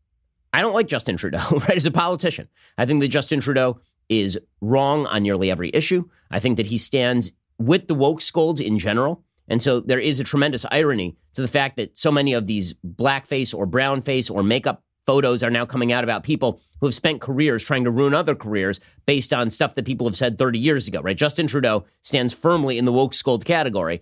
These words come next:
And so there's something deliciously ironic about the fact that now the crowd is coming for him. All right, I don't think Justin Trudeau would be, be out there defending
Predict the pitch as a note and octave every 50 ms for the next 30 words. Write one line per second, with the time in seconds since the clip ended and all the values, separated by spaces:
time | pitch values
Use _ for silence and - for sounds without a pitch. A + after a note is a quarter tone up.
0 | _ _ - B2 B2+ - C#3 C#3 C3 A#2+ - D#3+ D3+ B2 - B2+ A#2+ A2+ C3 B2+
1 | C#3 C#3 - C#3+ - - C3+ A#2+ A2+ B2 D3 G#3 G#3+ E3+ A#2+ A2 A#2 A2+ A#2+ A#2
2 | - A2 F#2+ B2+ A#2+ A#2+ A#2+ - A#2+ E2+ G#2+ A2+ A2+ A2 G#2+ G2+ A2 G#2+ G2 G2
3 | F#2+ - G#2+ F#2+ G2 F#2 - A#2+ A#2+ D#3 C#3+ E2 C#2 - _ _ _ _ - G2
4 | F2+ F#2 A2 C3+ D3 C3+ D3 B2+ - D#3 D3 - D#3 C3+ C3 D3 C3+ C3+ B2 A#2
5 | G#2 - _ _ _ A#2 B2+ A#2+ C#3 C#3 B2+ B2+ C3+ B2 A#2+ - - A2+ A2+ C3+
6 | C3 A#2 B2 A#2+ - A#2+ A2 G2+ - _ _ - B2 - - C3+ B2+ B2 A#2 A2
7 | G#2+ G#2+ G#2